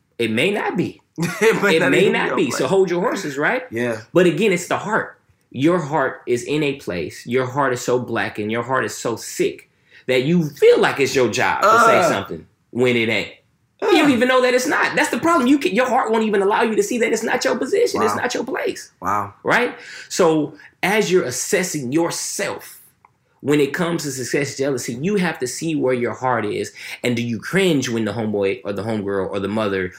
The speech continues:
Speaker 1: or the boss gets accolades? When
Speaker 2: Wow.
Speaker 1: your kid gives praise to the dad and not you?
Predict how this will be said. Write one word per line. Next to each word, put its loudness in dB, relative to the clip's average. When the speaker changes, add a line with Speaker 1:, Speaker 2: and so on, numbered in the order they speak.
Speaker 1:
or -2
the -2
boss -2
gets -2
accolades? -4
When 4
Speaker 2:
Wow. 2
Speaker 1:
your 4
kid 2
gives 0
praise 0
to -4
the 0
dad -2
and -4
not -6
you? -8